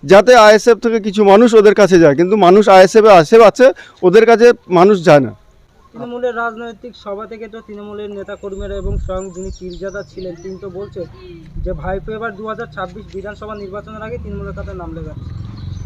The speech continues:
Speaker 1: আরে, উনি অনেক কিছুই বলেছেন, এর আগেও বলেছেন। এর আগে যখন ইফতার মজলিসে এসেছিলেন বড়ালিতে, আপনারা দেখবেন, আপনাদের কাছে ভিডিও আছে, উনি বলেছিলেন যে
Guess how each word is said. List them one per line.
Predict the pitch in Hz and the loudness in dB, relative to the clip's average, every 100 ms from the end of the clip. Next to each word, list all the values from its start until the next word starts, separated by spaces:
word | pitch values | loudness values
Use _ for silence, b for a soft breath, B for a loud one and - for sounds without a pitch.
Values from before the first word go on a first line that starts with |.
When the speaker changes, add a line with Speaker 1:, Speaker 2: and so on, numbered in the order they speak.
| - - | -8 0
Speaker 1:
আরে, | 208 | 4
উনি | 220 247 | 4 4
অনেক | 233 214 247 | 6 6 4
কিছুই | 247 254 285 | 0 0 4
বলেছেন, | 233 180 190 | 4 4 2
এর | 196 | 4
আগেও | 202 214 247 | 6 6 6
বলেছেন। | 226 196 175 170 | 6 4 2 2
এর | 202 | 4
আগে | 196 220 | 4 4
যখন | 226 226 | 2 2
ইফতার | 202 - 226 | -2 -2 0
মজলিসে | 226 214 220 220 | 0 -2 -2 4
এসেছিলেন | 220 - 220 214 | 2 4 2 4
বড়ালিতে, | 196 208 220 208 | 4 4 4 4
আপনারা | 208 214 214 | 2 2 2
দেখবেন, | 185 202 208 196 | 4 4 4 4
আপনাদের | 175 190 202 | 4 2 2
কাছে | 202 208 | 4 4
ভিডিও | 180 180 214 | 4 4 6
আছে, | 190 156 | 6 4
উনি | 190 190 | 2 2
বলেছিলেন | 180 196 208 214 185 269 b b b b _ 151 | 4 2 4 4 2 0 b b b b _ 2
যে | 180 196 185 | 4 6 6